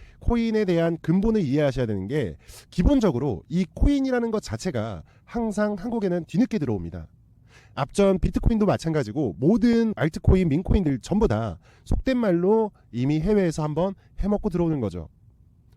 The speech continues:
보통 코인이 신규 상장 시엔 항상 해외 거래소에 먼저 등재가 되는데 보통 마이너 해외 거래소에 먼저 출시가 되고요. 그 다음에 메이저 해외 거래소, 그 다음에 국내 거래소로 넘어옵니다.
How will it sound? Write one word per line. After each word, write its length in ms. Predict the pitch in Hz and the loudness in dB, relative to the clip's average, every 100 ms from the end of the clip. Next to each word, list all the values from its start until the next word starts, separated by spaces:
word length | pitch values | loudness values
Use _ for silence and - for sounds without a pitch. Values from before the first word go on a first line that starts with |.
| _ - - | _ -20 -20
보통 240 | - - 202 | 0 2 4
코인이 640 | - 285 254 165 170 90 | 4 2 4 2 0 -4
신규 480 | 85 - 233 214 233 | -8 -6 -4 -2 -2
상장 340 | 220 240 240 233 | -2 -4 -4 -4
시엔 440 | 185 135 147 92 - - | -2 -2 -2 -6 -8 -20
항상 400 | - 233 220 226 | -6 -4 0 -2
해외 240 | 185 277 302 | 0 0 2
거래소에 380 | 269 240 202 190 | 2 2 0 -2
먼저 260 | 104 113 | -2 -4
등재가 380 | 120 127 143 139 | -4 -4 -2 -2
되는데 520 | 131 92 92 143 90 - - - | -4 -4 -6 -6 -8 -12 -20 -2
보통 220 | 175 214 | 2 2
마이너 340 | 220 127 165 214 | 4 6 6 6
해외 240 | 214 240 | 6 4
거래소에 360 | 214 208 190 185 | 4 2 2 2
먼저 220 | 123 110 | 2 -2
출시가 360 | 131 208 175 156 | -4 -4 -2 0
되고요. 420 | 127 113 87 107 - - | 2 0 -2 -6 -16 -6
그 140 | 147 | -2
다음에 520 | 147 135 156 139 117 156 _ | 0 2 2 2 -2 -6 _
메이저 380 | 107 120 147 160 | -2 0 0 0
해외 220 | 156 156 | 0 0
거래소, 420 | 147 120 - 104 147 _ | 0 -2 -4 -10 -12 _
그 100 | - | -8
다음에 440 | 127 147 120 160 214 _ | 2 4 4 0 -4 _
국내 340 | - 139 135 160 | -6 -2 2 2
거래소로 380 | 160 156 127 131 | 2 -2 -2 -2
넘어옵니다. 540 | 98 101 90 85 80 | 0 -2 -4 -10 -14